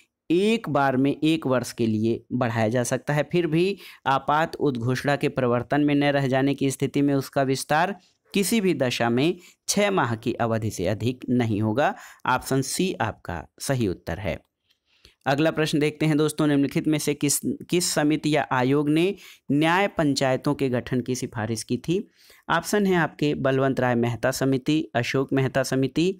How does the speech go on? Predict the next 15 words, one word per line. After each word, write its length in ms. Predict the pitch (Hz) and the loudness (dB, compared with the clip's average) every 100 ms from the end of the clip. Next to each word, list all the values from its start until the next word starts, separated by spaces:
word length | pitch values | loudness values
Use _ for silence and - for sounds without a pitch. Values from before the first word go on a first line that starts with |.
| _ _ - | _ _ -8
जीवीके 540 | 135 185 175 160 - 139 | -2 0 2 0 0 0
राव 200 | 127 127 | 2 0
समिति 440 | 127 123 - 143 | 0 0 0 0
या 40 | |
सरकारिया 560 | 131 117 110 117 110 123 | 0 -4 -4 -4 -2 -2
समिति। 520 | 127 135 139 175 220 - - - - | 0 0 0 0 0 -4 -20 -20 -4
तो 360 | 202 220 220 - - | 0 2 0 -4 -4
सही 440 | 185 175 220 - - | 0 2 0 -4 -4
उत्तर 360 | 143 135 - 127 | -2 -2 -2 -2
है 120 | 131 | 0
दोस्तों, 480 | 127 127 - 190 233 - _ _ _ _ _ _ - | 0 -2 0 0 0 -6 _ _ _ _ _ _ -2
देखिए, 320 | 127 147 185 | -2 2 0
अशोक 540 | 190 135 143 165 175 165 | 0 -2 0 2 0 0
मेहता 340 | 139 104 - | 0 0 -4
समिति, 420 | 95 95 90 - | -4 -4 -4 -4